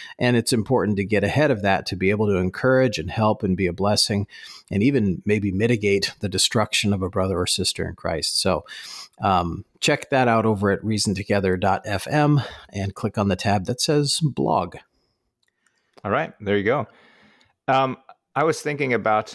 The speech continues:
Speaker 2: um, <laughs> this recently, and this has, again, nothing to do with what we're about to talk about here in a minute.
Speaker 1: Apropos of nothing.
Speaker 2: <laughs> Yes. When you listen to preaching, I just have to say that some guys have a leg up for this one reason.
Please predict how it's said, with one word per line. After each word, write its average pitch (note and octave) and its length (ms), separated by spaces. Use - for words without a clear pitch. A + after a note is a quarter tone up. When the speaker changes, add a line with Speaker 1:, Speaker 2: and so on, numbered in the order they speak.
Speaker 2:
um, F2+ 420
<laughs> - 80
this G#2 380
recently, G#2 840
and G#2 340
this G2+ 220
has, F#2+ 140
again, F#2+ 280
nothing F#2+ 260
to F2 60
do F2 300
with F2+ 140
what F#2 140
we're F2 140
about F#2 220
to - 60
talk F#2+ 200
about F2+ 220
here F#2 120
in F2 80
a - 20
minute. G2 220
Speaker 1:
Apropos C3 480
of C#3+ 100
nothing. E3 360
Speaker 2:
<laughs> - 100
Yes. C#3+ 340
When D3+ 140
you D3+ 60
listen G#3+ 260
to F3 60
preaching, D3 500
I C3 120
just G3+ 200
have E3+ 180
to A#2 100
say G2+ 480
that B2 220
some A#3 400
guys A#2 340
have A#2 280
a G#2 60
leg F#2 440
up - 340
for A#2 300
this G#2 300
one G#2+ 420
reason. G2+ 560